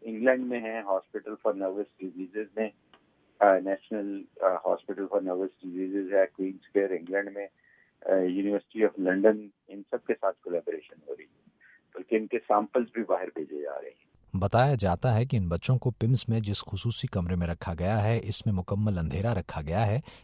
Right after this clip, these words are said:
Speaker 2: لیکن اس کے باوجود یہ بچے دن میں ٹھیک رہتے ہیں اور غروب آفتاب کے بعد یہ پوری طرح سے بے حس و حرکت ہو جاتے ہیں۔ ناصر محمود، Voice آف America، اسلام آباد۔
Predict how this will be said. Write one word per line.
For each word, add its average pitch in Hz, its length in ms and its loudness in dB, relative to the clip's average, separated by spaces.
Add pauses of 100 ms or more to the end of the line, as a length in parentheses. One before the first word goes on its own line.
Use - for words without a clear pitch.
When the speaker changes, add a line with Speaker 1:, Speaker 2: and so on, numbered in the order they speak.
Speaker 2:
لیکن 117 220 4
اس 143 140 2
کے - 80 -2
باوجود 90 540 2
یہ 98 80 0
بچے 92 380 -2
دن 110 200 0
میں 95 180 2
ٹھیک - 260 -4
رہتے 113 260 0
ہیں 117 200 4 (220)
اور 104 140 -2
غروب 127 420 4
آفتاب 101 360 0
کے - 140 -2
بعد 87 300 2
یہ 104 180 0
پوری 143 200 0
طرح 98 280 -2
سے 104 180 -2
بے 95 240 -2
حس - 140 -4
و - 40 -4
حرکت - 420 -6
ہو 107 100 4
جاتے 80 360 -2
ہیں۔ 85 280 0 (580)
ناصر 71 400 -2
محمود، 92 380 2 (300)
Voice 101 300 4
آف 131 120 2
America، 98 440 4 (300)
اسلام 80 360 -2
آباد۔ 71 460 -4